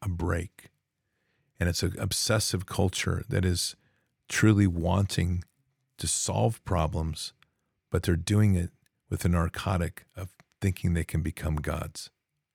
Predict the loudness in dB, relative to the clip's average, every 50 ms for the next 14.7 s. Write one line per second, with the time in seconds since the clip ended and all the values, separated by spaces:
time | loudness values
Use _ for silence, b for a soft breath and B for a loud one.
0 | _ _ _ _ _ _ _ _ _ _ _ _ _ _ _ _ _ _ _ _
1 | _ _ _ _ _ _ _ _ _ _ _ _ -2 0 0 0 2 2 2 2
2 | 2 0 -4 -2 2 4 4 4 4 2 -2 -2 0 0 2 2 2 2 2 0
3 | -2 -2 -2 0 0 2 2 0 -2 -4 -6 -8 -14 _ _ _ _ _ _ _
4 | _ 0 0 2 2 2 0 0 0 0 0 0 0 -2 -2 -4 -2 -2 0 2
5 | 2 2 0 0 -4 -8 -8 -4 -2 -2 -2 -2 -4 _ -2 0 0 0 0 -2
6 | -6 _ -4 0 2 2 2 2 2 0 -2 -6 -4 -2 0 0 2 2 2 0
7 | 0 -2 -2 -2 -2 -6 B B B B B -4 -2 0 0 0 0 -2 -2 -2
8 | -2 -2 -2 -2 _ -8 -6 -6 -6 -6 -8 -12 _ _ _ _ _ _ _ _
9 | _ _ _ _ _ _ _ _ _ _ _ _ _ _ _ _ _ _ _ _
10 | _ _ _ _ -2 0 0 0 0 0 -2 0 2 2 2 2 0 0 0 2
11 | 2 2 2 0 -2 0 2 2 2 2 2 0 0 -2 -4 -6 -4 -2 -2 -2
12 | -2 -2 -4 -6 -10 -10 -12 _ _ _ _ _ _ _ _ _ _ _ _ _
13 | _ _ _ _ _ _ _ _ _ _ _ _ _ _ _ _ _ _ -2 0
14 | 2 2 2 2 0 2 2 4 4 4 2 2 0